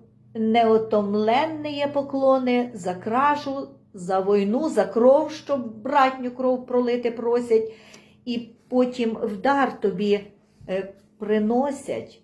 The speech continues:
з пожару вкрадений покров. Просвітились. Та ще й хочем других просвітити. Сонце правди показати сліпим, бачте, дітям.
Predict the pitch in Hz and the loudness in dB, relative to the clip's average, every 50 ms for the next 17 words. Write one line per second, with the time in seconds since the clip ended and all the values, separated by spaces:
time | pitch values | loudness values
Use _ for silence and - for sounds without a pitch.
0 | _ _ _ _ _ _ _ _ - - - - 196 175 196 208 214 233 240 214 | _ _ _ _ _ _ _ _ -20 -18 -8 -6 -6 -2 0 0 0 0 0 -4
1 | 180 180 - - _ _ _ _ _ _ _ _ _ _ _ _ _ - - 190 | -6 -8 -12 -18 _ _ _ _ _ _ _ _ _ _ _ _ _ -10 -6 -4
2 | 180 180 180 185 180 180 180 180 180 - - - - - - - - - - _ | -4 -4 -4 -6 -8 -8 -10 -10 -12 -14 -16 -14 -14 -14 -14 -12 -14 -16 -20 _
3 | _ _ _ _ _ _ _ _ _ _ _ _ _ _ _ _ - 254 285 294 | _ _ _ _ _ _ _ _ _ _ _ _ _ _ _ _ -8 -6 -4 -4
4 | - - - - 190 190 185 - 185 190 190 185 170 160 175 - - _ _ _ | -4 -6 -2 -2 -2 -2 -2 -2 0 0 2 0 0 -2 -8 -10 -16 _ _ _
5 | _ _ _ _ _ _ _ _ - 277 262 269 320 320 311 311 311 320 320 311 | _ _ _ _ _ _ _ _ -2 -2 0 2 2 0 2 2 0 0 2 0
6 | 294 294 294 - - - - - - - 220 233 247 349 294 - 185 185 180 - | -4 -4 -4 -12 -16 -20 -20 -20 -14 -4 0 4 6 6 6 6 4 2 -2 -6
7 | - 190 196 180 - - 196 180 - - 175 156 151 - - - - _ _ _ | -6 -6 -6 -6 -4 -4 -4 -4 -4 -4 -6 -6 -6 -8 -14 -18 -20 _ _ _
8 | _ _ _ - - 330 330 339 320 349 349 - 403 381 359 311 220 180 175 - | _ _ _ -4 0 0 0 2 2 2 2 4 4 4 6 6 6 4 2 -2
9 | 175 170 196 185 - 202 190 180 208 185 170 175 - 180 175 - - 220 233 262 | -4 -4 -4 -6 -4 -4 -2 0 2 0 0 0 -4 -6 -8 -6 -6 -4 -4 -4
10 | 269 262 226 190 175 170 156 - 185 165 151 - - - - - - 160 175 175 | 2 4 4 4 4 2 -4 -6 -6 -6 -6 -8 -10 -18 -18 -14 -14 -14 -12 -14
11 | - - _ _ _ _ _ 180 160 165 180 170 - - - - - | -18 -20 _ _ _ _ _ -14 -6 -2 -2 0 -2 -2 -8 -14 -16